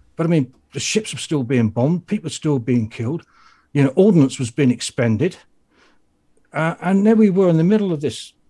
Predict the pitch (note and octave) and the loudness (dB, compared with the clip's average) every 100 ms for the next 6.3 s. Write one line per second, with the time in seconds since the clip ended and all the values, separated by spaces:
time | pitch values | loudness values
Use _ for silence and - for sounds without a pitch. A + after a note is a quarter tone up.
0 | _ _ _ _ _ - F3 F3 G3+ F#3+ | _ _ _ _ _ -6 0 2 2 0
1 | D#3+ - G3 F3 B2 - A3+ A#3 A3+ G#3 | -2 -2 -2 0 -2 -4 -4 -4 -2 -4
2 | F#3 A#3 A3 A3 B3 C#4+ - - - _ | -2 -4 -4 -6 -4 -4 -6 -12 -20 _
3 | F#3 G#3+ B3 - A#3+ C4 F3 C3+ - F#3+ | -2 0 -2 -2 0 2 2 -2 -2 -2
4 | A#2+ C#3+ - _ _ - G3 F#3+ G#3 F#3 | 0 -4 -10 _ _ -4 -2 0 0 0
5 | G#3+ G#3 - F#3+ A3 G3+ A3 A3 - A#3+ | 0 0 -2 -2 0 0 0 -2 -4 -6
6 | C4 - - | -8 -8 -18